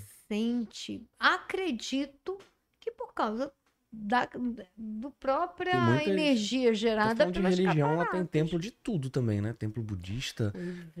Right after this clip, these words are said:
Speaker 1: é.
Speaker 2: É, tem, tem várias, várias coisas lá, né?
Speaker 1: Pois é, ju-, vão justamente onde está a energia, né?
Speaker 2: É,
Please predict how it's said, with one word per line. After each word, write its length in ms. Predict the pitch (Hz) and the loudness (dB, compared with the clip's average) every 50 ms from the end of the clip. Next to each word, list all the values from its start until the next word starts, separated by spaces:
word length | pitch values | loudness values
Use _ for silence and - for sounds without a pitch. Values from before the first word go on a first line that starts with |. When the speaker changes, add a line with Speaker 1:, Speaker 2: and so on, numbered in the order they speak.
| 170 | -10
Speaker 1:
é. 180 | 170 185 180 165 - _ _ _ _ _ _ - - | -10 -10 -12 -14 -14 _ _ _ _ _ _ -16 -12
Speaker 2:
É, 120 | 101 104 | -10 -10
tem, 320 | 104 - 120 117 113 107 107 | -6 -6 -4 -4 -4 -6 -6
tem 240 | 113 - 107 107 | -6 -6 -6 -4
várias, 440 | 104 104 107 113 135 156 156 151 - | -2 0 0 0 0 0 -2 -4 -6
várias 300 | - 113 110 117 143 147 | -4 -2 -2 -2 -2 -4
coisas 300 | - - 135 131 135 135 | -6 -6 -6 -4 -4 -2
lá, 160 | 120 113 107 | -2 -2 -2
né? 160 | 107 107 113 123 131 - - - - | -2 -4 -6 -8 -12 -16 -20 -12 -8
Speaker 1:
Pois 300 | 196 185 185 190 180 175 | -4 -4 -4 -4 -4 -2
é, 160 | 185 190 214 220 | -2 -2 -2 -2
ju-, 200 | 208 196 233 233 | -2 -2 -2 0
vão 280 | 214 226 233 247 247 | 2 2 4 4 4
justamente 840 | 233 - 247 294 320 - - 320 311 294 269 269 277 330 - - 339 | 2 2 -2 -2 -2 0 0 0 2 2 2 2 2 0 -2 -4 -2
onde 260 | 294 294 320 302 - | -2 -2 -4 -6 -6
está 460 | 370 - - - - 269 247 233 240 247 | -8 -6 -6 -2 2 4 4 4 4 2
a 120 | 277 294 | 2 0
energia, 920 | 294 269 254 277 320 294 277 240 226 214 214 240 254 254 240 202 196 190 196 | 0 0 0 0 2 2 0 0 0 0 0 0 2 2 2 2 0 0 -2
né? 300 | 208 214 214 226 277 - _ - - | -2 -2 -2 -4 -4 -6 _ -8 -4
Speaker 2:
É, 200 | 101 95 92 95 | -2 -2 -2 -4